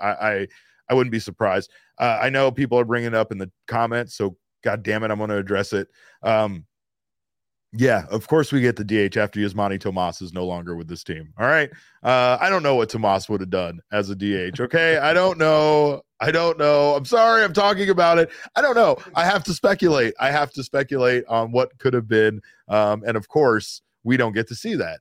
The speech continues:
Um, of course, we're robbed of that. And it's still a nightmare of mine personally that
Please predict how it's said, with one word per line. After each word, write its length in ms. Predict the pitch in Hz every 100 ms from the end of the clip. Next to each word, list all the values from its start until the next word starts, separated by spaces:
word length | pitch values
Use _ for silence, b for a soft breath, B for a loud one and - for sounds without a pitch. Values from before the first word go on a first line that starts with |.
| -
Um, 380 | 110 104 104 110
of 160 | 110
course, 300 | - 151 127
we're 120 | 139
robbed 360 | 127 117 113 107
of 100 | 95
that. 220 | 95 92 b b b -
And 140 | 143
it's 200 | 139 123
still 320 | - 180 185
a 60 | 139
nightmare 500 | 120 139 127 110 107
of 220 | 110 104
mine 320 | 107 107 101
personally 640 | 98 123 113 110 101 101 98
that 280 | 104 104